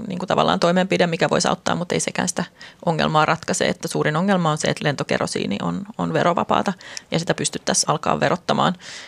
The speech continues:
Usein vedotaan neljäkymmentäluvulta olleisiin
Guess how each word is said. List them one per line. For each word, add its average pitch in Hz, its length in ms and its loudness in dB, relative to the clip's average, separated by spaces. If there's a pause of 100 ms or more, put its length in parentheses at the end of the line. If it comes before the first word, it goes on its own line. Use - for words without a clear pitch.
(160)
Usein 151 260 2
vedotaan 156 500 2 (280)
neljäkymmentäluvulta 143 680 -4 (140)
olleisiin 151 580 2